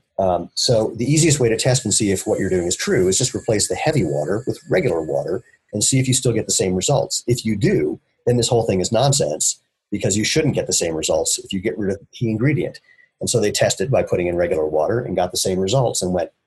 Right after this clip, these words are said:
"Whoops." Okay, so for people who don't know, the fundamental premise about grounding goes like this.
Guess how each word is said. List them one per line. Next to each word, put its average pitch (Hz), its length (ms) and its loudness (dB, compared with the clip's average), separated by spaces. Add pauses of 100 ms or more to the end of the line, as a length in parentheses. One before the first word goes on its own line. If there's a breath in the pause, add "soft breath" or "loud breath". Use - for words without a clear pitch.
"Whoops." - 600 -2 (600 loud breath)
Okay, - 240 -2
so - 500 0 (280)
for 123 120 -2
people 220 280 2
who 185 100 4
don't 117 260 2
know, - 180 -2
the - 140 -4
fundamental 147 380 2
premise 120 300 0
about 104 200 0
grounding 85 460 -2
goes 82 200 -2
like - 140 0
this. - 340 0